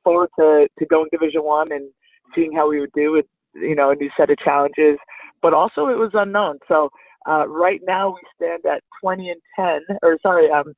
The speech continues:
twenty and nine, and, uh, we are hoping to make a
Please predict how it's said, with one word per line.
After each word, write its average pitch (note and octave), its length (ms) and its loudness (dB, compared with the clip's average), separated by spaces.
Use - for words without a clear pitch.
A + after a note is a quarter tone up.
twenty G#3 220 -2
and E3+ 140 -6
nine, D#3+ 320 -2
and, E3+ 460 4
uh, C3+ 360 2
we F3+ 280 4
are D#3+ 140 4
hoping G3 600 -4
to E3 160 0
make E3+ 200 0
a D3+ 80 2